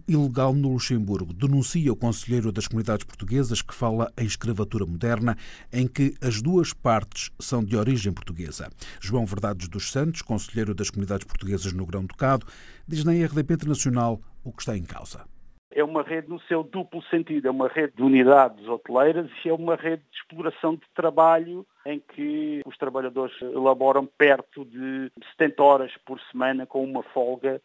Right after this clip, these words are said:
Speaker 2: Começam às sete e meia da manhã, acabam à meia-noite.
Speaker 1: Exploração e trabalho ilegal de portugueses no Luxemburgo, em que estará em causa uma dezena de pessoas,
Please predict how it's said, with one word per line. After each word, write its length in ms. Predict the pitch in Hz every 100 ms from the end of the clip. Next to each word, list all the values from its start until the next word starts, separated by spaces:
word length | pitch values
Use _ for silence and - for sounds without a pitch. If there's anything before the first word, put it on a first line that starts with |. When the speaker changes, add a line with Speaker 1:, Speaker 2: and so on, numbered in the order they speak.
| _ -
Speaker 2:
Começam 360 | 139 135 139
às 180 | 131 -
sete 220 | 156 151
e 20 |
meia 160 | 135 139
da 120 | 120
manhã, 280 | 120 127 127
acabam 440 | 120 143 127 123
à 60 | 123
meia-noite. 500 | 120 120 117 113 113 _ - - -
Speaker 1:
Exploração 720 | - 139 139 127 - 143 113
e 60 |
trabalho 440 | - 113 117 120 110
ilegal 440 | 117 101 113 107
de 80 | 92
portugueses 480 | - 110 98 104 98
no 120 | 110
Luxemburgo, 600 | 98 107 95 135 170 127
em 80 | 107
que 80 |
estará 320 | - 107 101 104
em 80 |
causa 360 | 101 113 110 98
uma 160 | 107 101
dezena 320 | 78 147 147
de 80 | 131
pessoas, 480 | - 135 127 123